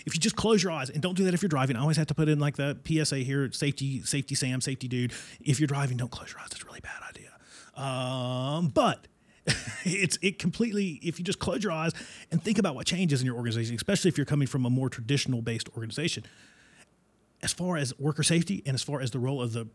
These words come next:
the professional practitioner of occupational safety and health, nearly everything changes. The definition would be wildly different. We'd find ourselves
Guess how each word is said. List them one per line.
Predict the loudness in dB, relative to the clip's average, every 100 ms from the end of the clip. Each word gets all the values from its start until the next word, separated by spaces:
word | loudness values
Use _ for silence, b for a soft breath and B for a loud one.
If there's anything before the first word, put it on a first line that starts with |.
| -10
the | -10
professional | -8 -4 -2 -2 -2
practitioner | -6 -6 -2 0 0
of | 0 0
occupational | 0 2 0 2 4
safety | 6 6
and |
health, | 6 4 -6 0
nearly | 4 6 4 2
everything | 4 4 4
changes. | 2 -4 -10 -18 -20 -20 _ _ _ _ _ _ -2
The | 2
definition | 4 4 4 4
would |
be | 4
wildly | 4 4 4 4
different. | 2 -4 -16 B B 0
We'd | 2
find | 4 4
ourselves | 4 4 0